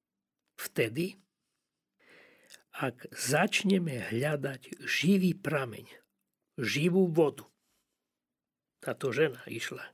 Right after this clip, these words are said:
na živú vodu. Vodu, po ktorej už nie je smäd. Lebo všetko,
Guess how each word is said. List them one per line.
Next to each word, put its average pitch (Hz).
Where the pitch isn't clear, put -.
na 117
živú 110
vodu. 113
Vodu, 143
po 147
ktorej 156
už 117
nie 160
je -
smäd. -
Lebo 135
všetko, 190